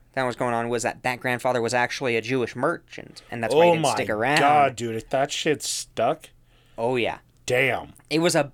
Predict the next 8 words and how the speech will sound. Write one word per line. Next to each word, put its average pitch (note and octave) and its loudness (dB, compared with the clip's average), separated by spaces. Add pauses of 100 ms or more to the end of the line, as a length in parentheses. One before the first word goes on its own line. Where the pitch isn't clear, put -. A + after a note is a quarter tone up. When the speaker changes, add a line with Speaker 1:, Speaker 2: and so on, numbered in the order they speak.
Speaker 1:
big C#3+ 2
issue. B2 -2 (680)
So, D3 2 (300)
nineteen D3+ -2
thirty-eight, D#3+ 0
Hitler F3+ -2
says, D#3+ 0
"Okay, D#4+ 0